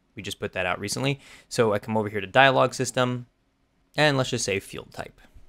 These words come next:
So they have this enum called field type, and the value it can be is text, number, Boolean files, localization, actor, item, location. Now, again, it's the same thing. Each of these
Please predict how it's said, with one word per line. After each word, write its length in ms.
So 140
they 100
have 140
this 140
enum 320
called 220
field 300
type, 280
and 300
the 60
value 260
it 80
can 140
be 160
is 180
text, 360
number, 320
Boolean 420
files, 380
localization, 640
actor, 320
item, 240
location. 520
Now, 160
again, 300
it's 140
the 120
same 400
thing. 400
Each 240
of 120
these 520